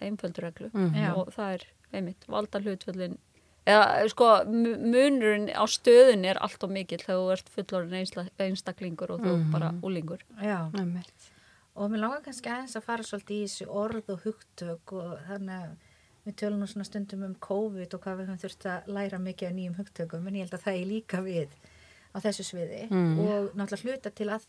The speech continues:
Speaker 3: því að við erum kannski búin að vera með hugtök eins og þolendaskömm mjög lengi,
Speaker 1: Mhm.
Speaker 3: en svona kannski nýrri að við erum farin að tala um eins og, og myndi kannski vilja heyra aðeins meira um það sem við erum að tala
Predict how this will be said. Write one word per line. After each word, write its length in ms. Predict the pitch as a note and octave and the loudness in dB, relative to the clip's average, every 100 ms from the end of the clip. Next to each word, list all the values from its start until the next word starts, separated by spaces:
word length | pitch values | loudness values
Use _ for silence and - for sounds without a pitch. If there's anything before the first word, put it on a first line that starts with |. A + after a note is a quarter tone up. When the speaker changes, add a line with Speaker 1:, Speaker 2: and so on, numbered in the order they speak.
| _ | _
Speaker 3:
því 100 | G3+ | -6
að 80 | F#3 | -4
við 140 | F#3+ G#3+ | -4 -4
erum 140 | G#3 F3+ | -4 -6
kannski 640 | - F3+ - - F3 D#3+ - - - - - | -10 -10 -12 -8 -6 -6 -8 -20 -20 -20 -12
búin 140 | - G3+ | -4 -2
að 40 | F#3 | 0
vera 60 | F#3 | -2
með 60 | G#3 | -4
hugtök 240 | G3 F#3+ F#3 | -6 -10 -8
eins 140 | F3 | -10
og 60 | F3 | -6
þolendaskömm 840 | G#3 G3 F3+ F3+ - F3+ E3 D#3+ - _ F3+ | -4 -4 -4 -10 -8 -6 -4 -6 -10 _ -6
mjög 200 | F3+ F3+ | -4 -4
lengi, 560 | F3+ E3 - A#2+ A3 - - | -4 -6 -8 -8 -8 -10 -8
Speaker 1:
Mhm. 300 | F#3+ E3 E3+ - - | -4 -4 -6 -10 -6
Speaker 3:
en 120 | F#3+ | -6
svona 340 | G3 G#3+ F#3 F3+ | -4 -4 -4 -6
kannski 320 | G3 F3+ G3 | -8 -6 -6
nýrri 360 | G3 G#3+ G#3 F#3+ | -6 -6 -6 -6
að 120 | F3 | -4
við 40 | |
erum 140 | F3+ F3 | -6 -6
farin 220 | F#3 F3+ | -6 -8
að 40 | |
tala 240 | - F#3+ F#3 | -6 -6 -4
um 80 | F3 | -6
eins 280 | E3+ - F3+ | -8 -8 -6
og, 200 | E3+ E3 - | -6 -8 -14
og 260 | - F3 E3 | -8 -8 -6
myndi 180 | F#3 F3+ | -8 -8
kannski 220 | F3+ F#3 | -12 -10
vilja 160 | F3+ E3+ | -8 -8
heyra 180 | F#3 | -6
aðeins 220 | F#3+ F3+ F#3 | -6 -6 -8
meira 220 | F3+ F3+ | -8 -8
um 60 | |
það 120 | F3 E3+ | -8 -8
sem 140 | E3+ | -10
við 40 | |
erum 60 | E3 | -12
að 20 | |
tala 400 | F3+ F3+ E3+ E3 | -10 -8 -6 -6